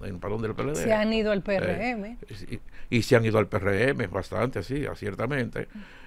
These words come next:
Speaker 1: Eh, pero figuran todavía en el, en el, en el padrón de,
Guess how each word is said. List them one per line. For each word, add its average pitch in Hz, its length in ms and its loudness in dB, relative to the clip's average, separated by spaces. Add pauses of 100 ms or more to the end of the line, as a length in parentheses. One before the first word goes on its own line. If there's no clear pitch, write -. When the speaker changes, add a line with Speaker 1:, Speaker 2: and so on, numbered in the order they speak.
Speaker 1:
Eh, 117 160 6
pero 131 220 8
figuran 160 460 6
todavía 107 380 0
en 101 100 0
el, 98 80 -2
en 101 140 -6
el, 87 180 -2 (180)
en 98 80 -4
el 92 100 -4
padrón 98 440 -2
de, 87 300 -6